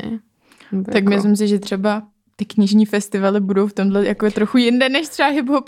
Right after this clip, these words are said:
Speaker 2: camp. <laughs>
Speaker 1: Uh, dobrý vtipek. Ale bavíme se o letných festivaloch, jakože chceš zaradit Tabuk na Burning Mana?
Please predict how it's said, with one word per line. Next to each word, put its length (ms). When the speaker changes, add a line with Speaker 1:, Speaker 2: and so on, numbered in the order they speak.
Speaker 2:
camp. 380
<laughs> 40
Speaker 1:
Uh, 560
dobrý 180
vtipek. 500
Ale 120
bavíme 360
se 160
o 40
letných 360
festivaloch, 680
jakože 420
chceš 220
zaradit 560
Tabuk 480
na 340
Burning 480
Mana? 220